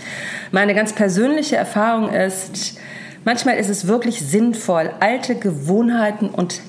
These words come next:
Denkansätze loszulassen. Das ist nicht einfach und das verlangt auch ganz viel Mut und Durchhaltevermögen. Aber auch sich einmal Zeit nehmen für sich selber, um das Leben neu auszurichten und auch nicht so streng sein mit sich selber.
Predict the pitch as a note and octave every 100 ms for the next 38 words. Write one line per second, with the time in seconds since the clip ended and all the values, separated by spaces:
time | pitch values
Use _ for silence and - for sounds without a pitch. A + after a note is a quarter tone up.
0 | - - G3+ G#3+ - F#3 E3+ E3+ - F3+
1 | F3 - - - F#3 F#3 F3+ - F3 E3
2 | E3 - D#3+ - - - - - - -
3 | F#3 G3 A#3+ A#3 - F#3 G#3+ A#3 G#3+ G#3
4 | F3+ F3+ - F#3+ G3 A3 F3 - G3+ G3+
5 | F#3+ F3 F3+ G3 G3+ E3+ E3+ F#3 F#3 E3
6 | E3 - E3+ E3 E3 E3 - - - -
7 | A3 A3+ G#3+ B3 - A3+ G3 F#3 F#3 F3
8 | F#3+ G3 F#3+ D#3 D3+ D3+ G3+ F#3+ F3+ G3
9 | G3+ G#3 - - - - - - - -
10 | - - - - F3+ F3+ F3+ G3+ G3 F3
11 | - F3 F3+ G3 - G3 - - E3 D#3+
12 | - - D#3+ F3+ - F#3 G3 F3+ G3 -
13 | - - F#3+ G#3+ A#3 F3 D#3+ D3+ D3 -
14 | D3 - D3 C3+ -